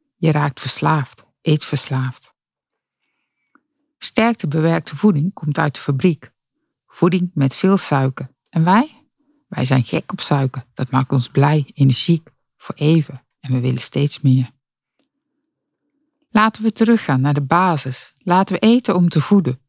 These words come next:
Gezond en vers voedsel zonder geraffineerde suikers. Laten we genieten van eten en niet hapslik weg. Een gelijkmatige suikerspiegel die uiteindelijk over je de hele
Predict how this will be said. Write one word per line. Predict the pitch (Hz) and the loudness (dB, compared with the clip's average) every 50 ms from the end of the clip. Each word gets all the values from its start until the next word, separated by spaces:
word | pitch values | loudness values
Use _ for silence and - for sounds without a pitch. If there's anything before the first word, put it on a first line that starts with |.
| _ _ _ _ | _ _ _ _
Gezond | _ - 151 143 - 175 190 214 226 - - | _ 0 0 2 4 4 4 4 2 0 0
en | - 156 139 | 0 0 2
vers | - 165 180 190 - - | 2 2 2 2 0 -2
voedsel | - - 190 196 - - - - - | -2 0 0 0 0 -4 -14 -14 -12
zonder | - 175 - 185 196 202 208 180 | -8 -2 2 4 6 6 4 4
geraffineerde | - - 165 170 156 - - 170 165 160 156 156 147 | 2 -2 -4 -2 -4 -2 0 0 2 4 2 2 0
suikers. | 143 - - 135 131 131 131 - - - - - _ _ _ _ _ _ _ _ _ _ _ _ _ | -2 -6 -6 -6 -4 -4 -6 -8 -12 -18 -20 -20 _ _ _ _ _ _ _ _ _ _ _ _ _
Laten | - 180 180 196 202 - 190 | -2 0 2 2 2 0 0
we | 185 | -2
genieten | 160 - 196 196 226 240 214 - 143 | 0 4 4 6 6 6 4 2 -2
van | - - - | -4 -4 -6
eten | - - 143 139 131 - 143 131 - _ _ _ _ _ _ _ _ | -4 -2 -2 -4 -4 -4 -8 -10 -10 _ _ _ _ _ _ _ _
en | - - 160 | 0 4 4
niet | 170 208 220 - - | 6 6 4 2 0
hapslik | - - 180 - - - - 165 160 - - | -4 -6 -6 -4 -4 -4 -2 -2 -2 -2 -4
weg. | - 131 127 127 - _ _ _ _ _ _ _ _ _ _ _ _ _ | -4 -4 -4 -6 -8 _ _ _ _ _ _ _ _ _ _ _ _ _
Een | - 156 | -6 -4
gelijkmatige | - - 156 147 143 - 151 156 170 190 208 - 202 - - 160 | 0 2 2 2 2 2 4 4 4 4 2 0 -2 -4 -6 -6
suikerspiegel | - - 170 143 147 151 - - - - - 143 127 - - 127 - _ _ _ _ | -6 -4 -4 -2 -4 -4 -6 -8 -10 -6 -4 -4 -4 -2 -4 -8 -8 _ _ _ _
die | - - 160 156 | -4 -2 0 0
uiteindelijk | 131 - - - 156 165 170 180 180 185 196 196 - - - - - - - - - | 0 -2 -4 -2 0 2 4 6 6 6 4 2 -2 -8 -20 -20 -20 -20 -20 -12 -6
over | - 147 139 - 156 | -4 -2 0 2 4
je | 147 147 143 | 4 4 4
de | 135 143 | 2 0
hele | 127 123 147 147 160 185 190 185 185 | 0 2 2 2 4 4 4 2 0